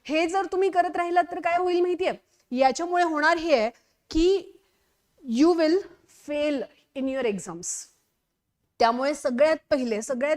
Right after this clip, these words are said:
पहिले स्वतःला हे समजावा की हा आळस नाही, है ना? हे एक बायोलॉजिकल एरर आहे. स्वतःला दोष देऊ नका. जर तुम्ही स्वतःला दोष देत बसलात ना की "यार माझ्याच्यानी तर अभ्यासच होत नाही,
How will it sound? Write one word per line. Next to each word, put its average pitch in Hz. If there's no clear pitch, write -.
पहिले 311
स्वतःला 285
हे 277
समजावा 233
की 294
हा 302
आळस 247
नाही, 240
है -
ना? 294
हे 294
एक 285
बायोलॉजिकल 262
एरर 269
आहे. 180
स्वतःला 349
दोष 330
देऊ 285
नका. 220
जर 269
तुम्ही 320
स्वतःला 311
दोष 311
देत 320
बसलात 349
ना 349
की 302
"यार 285
माझ्याच्यानी 277
तर 285
अभ्यासच 254
होत 254
नाही, 247